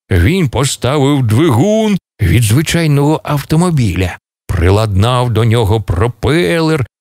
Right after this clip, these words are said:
добудував до кабачка крила і шасі, напнув легенький дашок від сонця. І вуаля! Кабачковий літачок був готовий.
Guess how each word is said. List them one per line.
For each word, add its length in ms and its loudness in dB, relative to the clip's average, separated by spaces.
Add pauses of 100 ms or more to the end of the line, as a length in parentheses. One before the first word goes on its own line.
(100)
добудував 680 0
до 120 0
кабачка 580 -2
крила 680 0
і 120 -2
шасі, 800 -2 (280)
напнув 680 0
легенький 800 0
дашок 680 -2
від 200 0
сонця. 640 -4 (220)
І 400 2 (180)
вуаля! 880 0 (720)
Кабачковий 920 0
літачок 840 -2
був 680 0 (340)
готовий. 960 -2